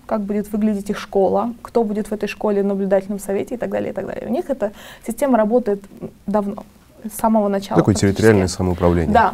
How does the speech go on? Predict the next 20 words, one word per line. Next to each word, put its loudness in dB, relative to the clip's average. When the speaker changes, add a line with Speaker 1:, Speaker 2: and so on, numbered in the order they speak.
Speaker 1:
У 0
них, 2
э, 4
как -2
правило, 6
федеральная 2
власть, 0
она 0
ничего 0
не 2
решает -4
на -6
местном -4
уровне, 0
жители -2
решают -4
всё -16
самостоятельно. -8
И -6
поэтому -4